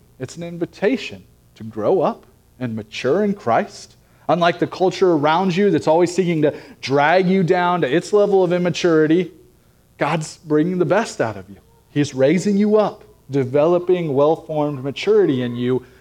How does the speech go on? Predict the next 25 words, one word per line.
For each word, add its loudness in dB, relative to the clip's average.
so 0
that -2
you 0
can -2
help -2
others -4
in -6
the -4
same -2
effort. -10
I 2
would 4
encourage 0
you 0
this -2
week, -14
Romans 0
twelve, 0
one 0
and -2
two, -8
to -2
just -2
prayerfully -2
meditate -4